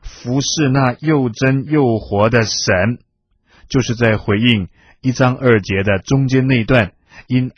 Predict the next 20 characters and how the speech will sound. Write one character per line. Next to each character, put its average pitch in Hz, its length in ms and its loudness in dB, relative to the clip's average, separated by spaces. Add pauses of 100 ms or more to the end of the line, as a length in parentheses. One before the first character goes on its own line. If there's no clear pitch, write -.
爱 123 300 -2
心 123 400 -4
所 85 400 -6
受 107 340 0
的 90 460 -4
劳 101 360 -2
苦。 - 360 -12 (1200)
他 113 120 -2
们 107 120 -2
认 117 200 2
真 104 240 -2
服 95 300 -10
侍 104 180 -6
那 92 220 -4
又 101 260 0
真 104 260 -4
又 104 200 0
活 87 180 -6
的 90 80 -4
神。 82 260 -8